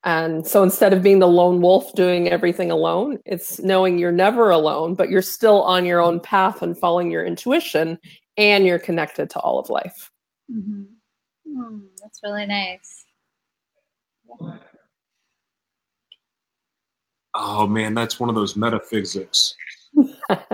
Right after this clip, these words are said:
Speaker 3: I'm obsessed with that. I'm obsessed with how it ties into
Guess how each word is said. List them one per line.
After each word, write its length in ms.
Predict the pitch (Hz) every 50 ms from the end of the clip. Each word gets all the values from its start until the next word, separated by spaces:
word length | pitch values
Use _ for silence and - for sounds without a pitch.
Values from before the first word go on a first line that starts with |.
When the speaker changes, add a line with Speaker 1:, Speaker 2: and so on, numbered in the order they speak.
| 180 - _ 190 - - _ _ _ _ _ _ - - _ _ _ _ _ _ _ _ _ _ _ _ _ _ _ _ _ _ _ _ -
Speaker 3:
I'm 200 | 156 180 196 202
obsessed 640 | 208 175 - - - - - 175 165 156 - -
with 200 | 131 127 113 -
that. 280 | - 98 87 82 80 - _ _ 120
I'm 180 | 131 139 143
obsessed 580 | 147 139 123 - - - 160 160 160 160 - -
with 160 | 165 - -
how 220 | 131 123 127 123 123
it 100 | 123 -
ties 380 | - 123 120 120 120 117 110
into 840 | 117 113 110 113 110 107 - - 113 107 101 101 98 95 95 95 92